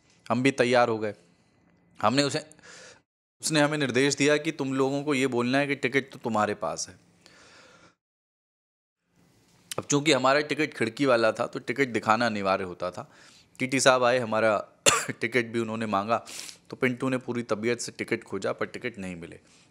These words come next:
टीटी बार बार टिकट के लिए बोले, पिंटू सारे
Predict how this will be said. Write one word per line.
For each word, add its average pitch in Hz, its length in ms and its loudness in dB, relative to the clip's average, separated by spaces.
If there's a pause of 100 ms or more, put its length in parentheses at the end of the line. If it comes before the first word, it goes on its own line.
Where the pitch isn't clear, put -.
टीटी 135 200 -2
बार 120 220 6
बार 127 140 -2
टिकट 120 260 -10
के 131 120 -12
लिए 127 80 -6
बोले, 127 260 -6 (500)
पिंटू 143 240 0
सारे 135 520 4